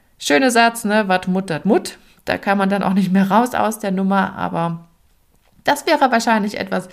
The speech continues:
was den jahrelang erprobten Biohackern dann überhaupt nicht schwerfällt, weil die sind das ja wahrscheinlich eh gewöhnt. Das Einzige, was ich plane, aber da brauchte ich jetzt auch keine Nachhilfe in Biohacking dazu,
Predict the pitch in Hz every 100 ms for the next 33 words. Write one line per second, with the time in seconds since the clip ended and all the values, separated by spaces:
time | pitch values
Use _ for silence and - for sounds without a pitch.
0 | - - - _ - 190 247 - 233 220
1 | 196 170 208 269 269 233 240 - 202 -
2 | 196 202 202 190 185 196 208 208 196 196
3 | 190 185 180 - 320 220 175 170 165 151
4 | 165 196 220 220 220 180 175 175 170 165
5 | 170 170 170 160 160 - 147 131 - -
6 | 180 - _ _ _ - _ - 220 285
7 | 269 240 202 214 - 196 - _ _ _
8 | _ _ - - 180 185 214 254 302 339
9 | - - 185 170 170 165 170 208 185 185
10 | 165 - 170 185 - 180 165 160 - 170
11 | 170 190 196 190 175 165 190 254 196 170
12 | 165 190 190 196 196 220 294